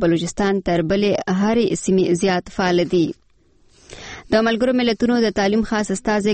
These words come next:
ګارډن براون ویلي، نړیواله ټولنه به په را روانو دریو نه تر څلورو کلونو کې په پاکستان کې د تعلیم لپاره یو ارب امریکایي ډالر ورکوي. د پاکستان سرکاري ریډیو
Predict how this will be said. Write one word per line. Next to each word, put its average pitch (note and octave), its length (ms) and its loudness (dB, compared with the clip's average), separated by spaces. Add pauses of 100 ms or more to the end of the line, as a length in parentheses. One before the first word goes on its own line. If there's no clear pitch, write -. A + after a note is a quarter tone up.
ګارډن F#3 320 2
براون F#3+ 340 2
ویلي، G#3+ 320 2 (640)
نړیواله G#3 520 2 (100)
ټولنه G#3+ 340 2
به A3 240 0
په G3 220 2
را F3+ 40 0 (100)
روانو G#3+ 380 2 (200)
دریو A3+ 260 2
نه G#3+ 140 0
تر E3+ 180 -2
څلورو F#3+ 340 2
کلونو G3 220 4
کې F#3+ 200 -2
په D#3+ 180 0
پاکستان F#3+ 420 -2
کې F3+ 120 0
د - 140 -2
تعلیم F#3 320 2
لپاره F#3+ 320 0 (160)
یو G#3 100 2 (140)
ارب F#3 300 -2
امریکایي F3 480 2
ډالر E3+ 420 0
ورکوي. F3+ 480 2 (600)
د F#3 180 2
پاکستان F#3 460 -2
سرکاري F#3 440 0
ریډیو F#3 300 2